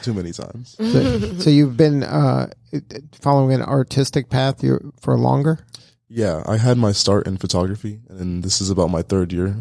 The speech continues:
Speaker 1: in it.
Speaker 2: Mm-hmm.
Speaker 1: I really wanted to challenge myself and, and take a new route. So when I went into it, wanting to,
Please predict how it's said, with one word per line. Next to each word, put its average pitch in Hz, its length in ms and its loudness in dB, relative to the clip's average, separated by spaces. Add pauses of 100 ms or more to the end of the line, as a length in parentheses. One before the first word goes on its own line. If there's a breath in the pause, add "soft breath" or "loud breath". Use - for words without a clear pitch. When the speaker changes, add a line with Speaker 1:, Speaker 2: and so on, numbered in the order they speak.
Speaker 1:
in 101 100 -16
it. 98 140 -20 (360)
Speaker 2:
Mm-hmm. 139 220 -14
Speaker 1:
I 98 80 4
really 101 320 4
wanted 98 280 2
to 87 120 -4
challenge 90 320 0
myself 85 420 -2
and, 82 280 -12
and 90 120 -18
take 95 180 0
a 95 40 0
new 92 200 0
route. 85 340 -2 (160)
So 92 500 0 (300)
when 101 160 -2
I 82 60 2
went 90 180 2
into 98 300 0
it, 73 160 -4 (480)
wanting 87 340 -2
to, 85 320 0